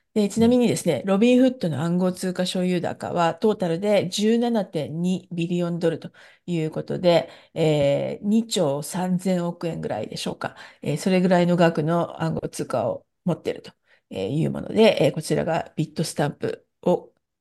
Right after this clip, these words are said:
Speaker 1: 買収しました。いくらで買収したんでしょうね。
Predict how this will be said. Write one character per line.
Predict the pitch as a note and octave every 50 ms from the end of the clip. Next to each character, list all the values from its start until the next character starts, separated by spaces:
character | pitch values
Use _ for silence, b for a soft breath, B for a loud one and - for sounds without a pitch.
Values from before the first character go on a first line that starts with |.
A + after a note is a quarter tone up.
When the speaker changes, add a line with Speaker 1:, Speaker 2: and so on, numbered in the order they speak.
| _ -
Speaker 1:
買 | A#2+ A#2+ C3+
収 | D3 - - - D3+ C#3 D3+
し | - - -
ま | C3+ A#2+ D3+
し | - -
た。 | - - - _ _ _ _ _ _ _ _ _ _ _ _ _ _ _ _ _ _ _
い | - A3
く | -
ら | A#3 -
で | - A#2
買 | - - C3+
収 | D3 - -
し | D#3 -
た | - - B2+
ん | -
で | - -
し | - F3+
ょ |
う | -
ね。 | D#3 E3+ F#3 -